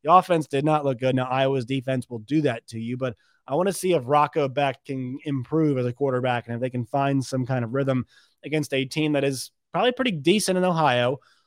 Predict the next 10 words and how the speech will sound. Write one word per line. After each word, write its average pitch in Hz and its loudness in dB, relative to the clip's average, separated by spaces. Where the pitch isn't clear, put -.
but 190 2
also 185 4
not 190 2
in 165 2
your 151 2
level, 131 2
not 131 0
at 147 -2
your 135 -6
level. 120 -6